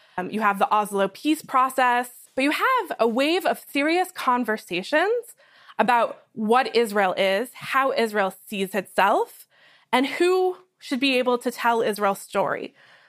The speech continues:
So you start to see, it starts on film, but it goes to television also, more, uh, minorities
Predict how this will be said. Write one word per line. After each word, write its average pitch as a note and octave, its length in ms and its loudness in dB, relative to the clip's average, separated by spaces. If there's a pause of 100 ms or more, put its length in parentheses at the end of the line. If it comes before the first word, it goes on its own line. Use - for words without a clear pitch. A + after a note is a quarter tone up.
So - 120 -2
you C#4+ 140 4
start F#4+ 460 0
to B3 100 -2
see, G3 380 0
it E4+ 140 -4 (260)
starts F#4 320 0
on A#3+ 140 2
film, B3 520 0
but A3+ 120 0
it G#3+ 100 -2
goes C4 220 0
to A3 120 -8
television G#3 720 0
also, G3 420 0 (720)
more, D4+ 580 2 (500)
uh, G#3+ 260 2
minorities A#3 960 0